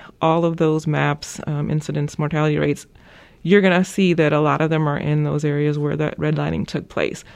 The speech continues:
So again, we say place matters, right? So they're gonna be a place with a higher rate of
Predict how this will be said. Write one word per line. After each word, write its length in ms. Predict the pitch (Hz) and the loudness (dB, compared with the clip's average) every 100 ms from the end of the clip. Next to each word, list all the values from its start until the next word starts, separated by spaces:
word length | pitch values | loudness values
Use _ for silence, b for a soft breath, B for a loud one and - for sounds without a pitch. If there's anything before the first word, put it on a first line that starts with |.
| B B B | B B B
So 280 | - 180 160 | -4 2 4
again, 240 | 160 165 165 | 4 4 2
we 140 | 160 | 0
say 240 | - 151 | -2 -4
place 500 | 147 - 151 147 - - b - | -2 0 -2 -2 -10 -20 b -6
matters, 640 | 143 135 139 - - - | -4 -2 -4 -6 -10 -10
right? 320 | 139 135 135 | -6 -4 -6
So 260 | - 151 143 143 | -4 -4 -4 -2
they're 160 | 151 147 | 0 2
gonna 180 | 151 | 2
be 220 | 143 143 143 | 2 0 0
a 60 | |
place 680 | 139 - - - 147 147 - | -4 -14 -16 -6 -4 -4 -4
with 180 | 160 147 | -2 -2
a 60 | |
higher 260 | 147 147 143 | -2 0 0
rate 220 | 147 143 | 0 0
of 200 | 147 143 | 0 -2